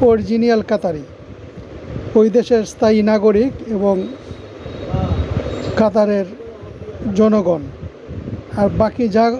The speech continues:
যত মানুষ দেখতেছেন, সবই পর্যটক বা বিভিন্ন দেশ থেকে বেড়াতে বা ঘুরে বা কাজ করতে যাচ্ছে, গিয়েছে এই লোকগুলো। আসলে বুঝতে পারতেছেন, কাতারের জনসংখ্যা আসলে খুব বেশি না, কিন্তু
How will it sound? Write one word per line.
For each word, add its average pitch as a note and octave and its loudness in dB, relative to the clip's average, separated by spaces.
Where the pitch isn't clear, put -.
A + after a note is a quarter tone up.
যত A3 0
মানুষ B3+ 4
দেখতেছেন, G#3+ 0
সবই G#3+ 4
পর্যটক G3+ 2
বা G3 2
বিভিন্ন A3+ 4
দেশ G3+ 4
থেকে G3+ 2
বেড়াতে G3+ 2
বা G3 4
ঘুরে F#3+ 4
বা F#3 2
কাজ F#3+ 2
করতে G3+ 2
যাচ্ছে, F#3+ 0
গিয়েছে G3 4
এই G3 4
লোকগুলো। G3+ 2
আসলে A#3 4
বুঝতে G#3+ 0
পারতেছেন, A#3 -2
কাতারের G3+ 4
জনসংখ্যা G3+ 4
আসলে G3+ 0
খুব G#3+ 2
বেশি B3+ 4
না, A3 4
কিন্তু B3+ 4